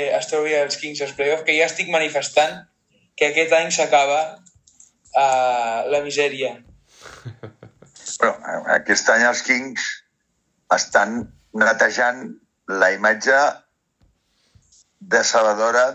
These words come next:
Speaker 3: dels últims anys dels Kings. I fixa't que,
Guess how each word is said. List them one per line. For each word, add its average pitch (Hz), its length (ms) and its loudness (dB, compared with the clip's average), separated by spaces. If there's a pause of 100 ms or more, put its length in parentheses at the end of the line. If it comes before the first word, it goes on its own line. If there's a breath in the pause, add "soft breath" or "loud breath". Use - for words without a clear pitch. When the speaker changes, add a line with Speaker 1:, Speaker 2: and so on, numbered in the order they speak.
Speaker 3:
dels 107 340 -2
últims 110 360 -8
anys 110 200 2
dels 131 220 0
Kings. 135 340 -10 (1040 loud breath)
I 104 100 -10
fixa't 190 400 0 (1800)
que, - 120 4